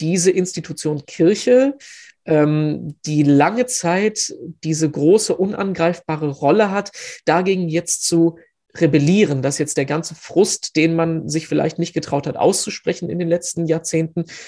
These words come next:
dass man da jetzt endlich merkt, ja, die Kirche haben wir immer schon, äh, schwierig, schlimm gefunden,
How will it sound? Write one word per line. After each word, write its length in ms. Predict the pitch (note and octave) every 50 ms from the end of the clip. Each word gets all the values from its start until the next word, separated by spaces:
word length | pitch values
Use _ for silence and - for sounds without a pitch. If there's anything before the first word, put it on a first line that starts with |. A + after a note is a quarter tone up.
| - -
dass 160 | - D#3 D3+
man 320 | D#3+ D#3 D3+ D#3 D3 - _ _ -
da 220 | - D3+ F3 G3+
jetzt 240 | G#3 F#3 F#3+ F#3+ -
endlich 380 | - E3+ F3 - F3 E3+ -
merkt, 280 | D#3 D3 D3+ F3 F3 -
ja, 120 | E3 D#3
die 120 | D#3 D#3 D3+
Kirche 300 | - E3+ F3 F3 - E3
haben 140 | D#3 D#3+ D#3
wir 100 | D#3 -
immer 160 | E3 E3+ F#3
schon, 300 | - - E3 E3 E3 E3 - - - - - - _
äh, 320 | - G3+ D#3+ D3+ D3+ D3+ -
schwierig, 760 | - - - D3 D#3 F3 G#3 F#3 G#3+ G#3+ G3 - - - - -
schlimm 420 | - - - E3 E3+ F#3 G#3 A3
gefunden, 640 | G#3 G3+ - - F#3+ F#3+ G3 F#3+ - F#3+ F#3 F3+ -